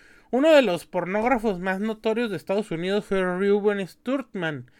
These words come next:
el Walt Disney de la pornografía. Según el Departamento de Justicia de Estados Unidos, durante la década de mil novecientos setenta, Sturtman controló la mayor parte de la pornografía que circulaba en el país.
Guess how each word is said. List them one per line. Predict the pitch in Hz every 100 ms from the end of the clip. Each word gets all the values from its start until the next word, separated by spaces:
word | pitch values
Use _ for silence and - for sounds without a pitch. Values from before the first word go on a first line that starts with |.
| _
el | 151 156
Walt | 160 175 170
Disney | 180 175 180
de | 175 175
la | 160
pornografía. | 156 139 139 139 139 131 220 208 165 - _ _ _ _ _
Según | _ 185 175 214
el | 240
Departamento | 220 190 160 151 165 175 220
de |
Justicia | 208 147 - 190 214
de |
Estados | 160 - 180 175
Unidos, | 147 156 180 160 139
durante | 139 131 123 123
la | 117
década | 117 143 151 175 151
de | 120
mil | 127 165
novecientos | 165 - 156 151 185
setenta, | 156 - 180 170 175 165 _ - - _
Sturtman | 165 180 - 233 214 226 233
controló | 208 202 190 165 160
la | 185
mayor | 160 160 156
parte | 170 165 196
de | 190
la | 180
pornografía | - 151 151 139 127 151
que | 139 170
circulaba | 170 160 - 123 107 120
en | 139 - 143
el | 139
país. | 143 156 160 233 277 -